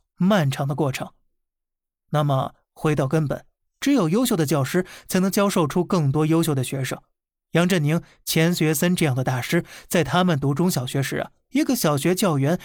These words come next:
月薪是警察的二十倍，是县长的两倍。中学教师的待遇呢，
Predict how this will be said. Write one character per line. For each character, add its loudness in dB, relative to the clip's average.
月 2
薪 0
是 0
警 -2
察 -4
的 2
二 2
十 -6
倍， -8
是 -2
县 0
长 0
的 0
两 0
倍。 -6
中 2
学 0
教 0
师 -4
的 0
待 0
遇 -2
呢， -6